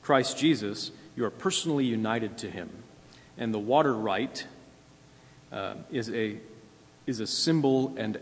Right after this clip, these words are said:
an assurance of that spiritual reality. And so what this means is that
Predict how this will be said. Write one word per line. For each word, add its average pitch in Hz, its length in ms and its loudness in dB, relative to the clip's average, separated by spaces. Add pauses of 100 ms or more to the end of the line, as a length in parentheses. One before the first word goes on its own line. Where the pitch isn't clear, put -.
(140)
an 113 120 -6
assurance - 960 -4 (800)
of 107 220 -2
that 104 200 -2
spiritual 117 360 -2
reality. 98 460 -2 (420)
And 120 80 -8
so 135 80 2
what 147 140 4
this 143 160 0
means 165 440 8
is 123 220 -2
that 131 140 0